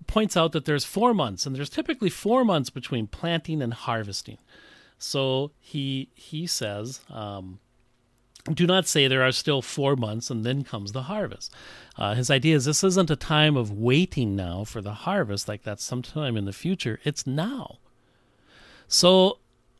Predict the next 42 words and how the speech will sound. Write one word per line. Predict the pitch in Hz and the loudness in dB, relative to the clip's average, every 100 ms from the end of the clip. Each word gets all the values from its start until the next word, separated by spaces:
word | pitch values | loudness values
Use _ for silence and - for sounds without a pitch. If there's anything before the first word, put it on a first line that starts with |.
| _ _ - - | _ _ -16 0
do | 185 | 2
not | 180 240 254 | 4 2 0
say, | - 139 | 2 4
"There | 131 127 | 4 2
are | |
still | - 160 131 | 0 0 0
four | - 135 120 | 0 -2 0
months | 113 107 | 0 -2
before | 127 107 127 107 | -6 -8 -6 -4
the | 101 | -4
harvest," | 104 98 110 - | -6 -6 -6 -6
I | 104 | -6
say | 101 135 131 | -6 -4 -4
to | |
you. | 123 98 92 127 - - - - | -4 -4 -4 -6 -8 -20 -20 -6
And | 120 123 - | -4 -4 -2
I | 147 | -4
can | - 147 | 0 -2
s-, | - 170 190 _ - | -2 -8 -12 _ -6
imagine | 180 185 185 | -4 -2 0
when | 147 | 0
he | 127 | 0
says | - 175 165 | 0 0 0
this, | 123 | -2
he's | 127 110 | -2 -2
looking | 113 143 - 190 151 | 4 4 4 2 2
now | 135 135 117 | 2 2 0
out | 123 143 | 0 0
at | |
the | - | -2
scenery, | 127 - 156 165 104 98 | -4 0 2 2 0 -2
and | 98 | -4
look | 110 170 233 - | -2 -2 -2 -6
what's | - | -8
coming | - - 170 170 147 117 | -6 0 4 8 6 4
toward | - - 196 190 120 | -2 2 6 4 2
them | 101 98 | -2 -4
from | - - - 226 247 220 | -8 -4 2 6 8 8
the | 175 | 6
village | 143 156 156 135 | 8 8 8 4
of | 131 120 | 2 0
Sychar. | 135 135 - - - | -2 -4 -8 -12 -14